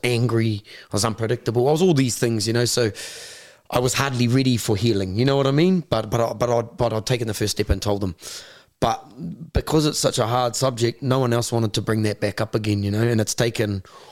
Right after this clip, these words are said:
all of these years, you know, twenty years later, and now I'm like, "Well, hold on." Well, in two thousand nineteen, you know, I'm like, "No, no, hold on, this is too much now. You know, I can't carry this shit around anymore."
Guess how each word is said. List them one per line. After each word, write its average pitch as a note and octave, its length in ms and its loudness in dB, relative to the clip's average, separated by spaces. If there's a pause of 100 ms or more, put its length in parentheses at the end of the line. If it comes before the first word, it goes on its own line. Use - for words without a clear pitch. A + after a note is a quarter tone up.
(160)
all B2 220 2
of G2+ 80 -2
these C#3 280 2
years, A#2+ 460 2
you G#2+ 80 0
know, A2+ 160 2
twenty A#2 240 2
years A2 300 0
later, A#2+ 240 2
and G#2+ 100 0
now A2 140 0
I'm G#2+ 100 0
like, G#2+ 160 0
"Well, G#2+ 180 2
hold A#2+ 240 0
on." A2+ 220 0
Well, F#2+ 220 -2
in G2 180 -6 (360)
two G#2+ 120 -4
thousand G2+ 300 0
nineteen, G2+ 360 -2
you G#2+ 80 0
know, G#2+ 120 0
I'm G#2+ 80 0
like, G#2 120 0
"No, G#2+ 120 -2
no, G#2 100 -4
hold A2+ 200 0
on, G#2+ 100 0
this G#2+ 120 -6
is G#2 120 -8
too A2 140 -10
much G#2+ 260 -10
now. - 200 -14 (960)
You G2+ 100 0
know, G2 80 2
I G2+ 40 0
can't F#2+ 200 -6
carry F#2+ 220 -2
this F#2 100 -2
shit - 200 -2
around D3 200 2
anymore." F#2+ 360 -2